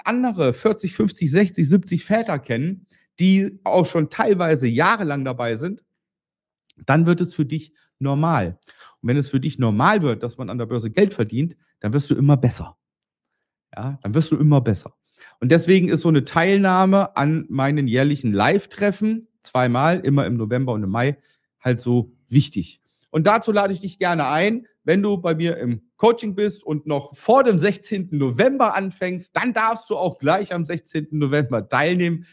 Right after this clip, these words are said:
Da findet nämlich dann mein Live-Treffen in Kassel statt, zu dem du kostenfrei eingeladen bist. Ja,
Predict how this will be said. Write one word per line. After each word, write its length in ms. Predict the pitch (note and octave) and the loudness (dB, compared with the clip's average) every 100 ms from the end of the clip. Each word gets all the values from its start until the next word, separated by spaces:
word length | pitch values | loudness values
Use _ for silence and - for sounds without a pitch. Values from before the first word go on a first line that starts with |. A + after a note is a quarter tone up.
| _ | _
Da 160 | A#2 D3 | -2 -2
findet 420 | - C#3 C#3 C#3 | -2 -4 -2 -2
nämlich 280 | A#2+ A#2 - | -2 -2 -2
dann 200 | A#2 A2+ | -2 0
mein 180 | A2 G#2+ | 0 0
Live-Treffen 680 | A2 D3 - - B2 B2+ | 2 0 -2 -6 -6 -6
in 160 | - C3 | -8 -8
Kassel 340 | - G2 A#2+ | -8 -10 -8
statt, 320 | G#2 - G#2 - - _ | -10 -6 -8 -8 -20 _
zu 140 | - | -10
dem 240 | G#2+ G2 G2 | -4 0 0
du 180 | G#2 - _ | 0 -4 _
kostenfrei 640 | - D3 - G2+ - C3 C#3+ _ | -2 -2 0 -8 -4 -6 -6 _
eingeladen 400 | - F2+ D#2+ D#2+ | -6 -6 -6 -10
bist. 240 | D#2+ - _ _ - _ _ - _ | -16 -20 _ _ -20 _ _ -20 _
Ja, 280 | G3 F3+ | -6 -6